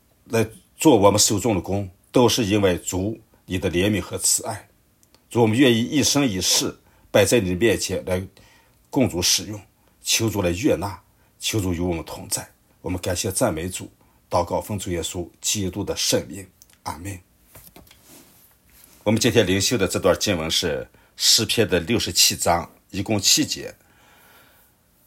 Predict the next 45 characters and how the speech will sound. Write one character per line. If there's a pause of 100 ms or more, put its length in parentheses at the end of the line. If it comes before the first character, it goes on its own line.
(580)
我
们
读
的
过
程
当
中
看
上
去
很
简
单， (440)
但
是
这， (360)
这
首
诗 (800)
我
们
看
到
内
容
也
非
常
的
丰
富。 (760)
这
是
一
个 (180)
祷
告、
祈
求、 (100)
赞
美
的 (760)
一
篇